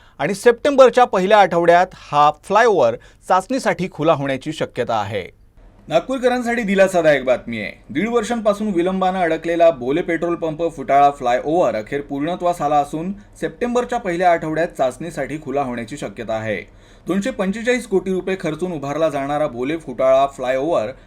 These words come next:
हा अमरावती रोड ट्रॅफिक इम्प्रूव्हमेंट प्रोजेक्टचा मुख्य भाग आहे. दोन हजार चोवीसच्या मार्चपर्यंत हा फ्लायओव्हर पूर्ण होईल अशी अपेक्षा होती, मात्र सततचे पावसाळे, माती परीक्षण, तांत्रिक बदल आणि निधी वितरणातील अडथळे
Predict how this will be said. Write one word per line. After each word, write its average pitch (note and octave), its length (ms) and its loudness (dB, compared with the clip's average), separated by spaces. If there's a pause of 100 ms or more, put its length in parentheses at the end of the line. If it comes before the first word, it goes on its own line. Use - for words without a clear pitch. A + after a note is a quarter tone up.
(120)
हा D3+ 120 -4
अमरावती G#3+ 420 -2
रोड F#3+ 200 2
ट्रॅफिक F3 500 -2
इम्प्रूव्हमेंट D#3 580 -6
प्रोजेक्टचा D3+ 680 -4
मुख्य B2+ 320 -8
भाग A#2+ 260 -4
आहे. A2 460 -6 (240)
दोन C3+ 140 -2
हजार D#3 200 0
चोवीसच्या F#3 480 -4
मार्चपर्यंत D3+ 560 -6
हा D3 160 -4
फ्लायओव्हर C#3 520 -4
पूर्ण D3 260 -10
होईल D3+ 280 -4
अशी C3+ 200 -6
अपेक्षा D3+ 360 -4
होती, E3+ 360 -6 (320)
मात्र G3+ 300 -2
सततचे G#3+ 480 -4
पावसाळे, F3+ 520 2
माती D#3 300 -2
परीक्षण, E3 500 -6
तांत्रिक C3+ 340 -6
बदल C#3 240 -4
आणि C#3+ 220 -4
निधी C3 300 -8
वितरणातील D3+ 600 -6
अडथळे B2 460 -4